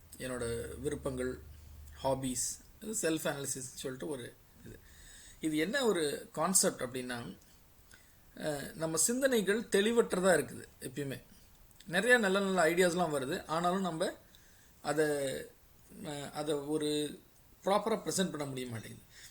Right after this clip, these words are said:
இது ஆஃபீஸ்ல யூஸ் பண்ணலாம், பர்சனல் லைஃப்லயும் யூஸ் பண்ணலாம், to do லிஸ்டாவும் யூஸ் பண்ணலாம். அது ஒரு சின்ன எக்ஸாம்பிள் எடுத்துப்போம்.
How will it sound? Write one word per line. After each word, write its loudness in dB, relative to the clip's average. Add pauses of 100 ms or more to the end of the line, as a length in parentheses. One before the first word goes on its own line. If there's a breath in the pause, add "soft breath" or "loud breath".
இது 2
ஆஃபீஸ்ல 4 (120)
யூஸ் 0
பண்ணலாம், -4
பர்சனல் 2
லைஃப்லயும் -4
யூஸ் -6
பண்ணலாம், -6 (100)
to 0
do 0
லிஸ்டாவும் 0
யூஸ் -4
பண்ணலாம். -8
அது -16 (800 loud breath)
ஒரு -2
சின்ன 2
எக்ஸாம்பிள் 0
எடுத்துப்போம். -10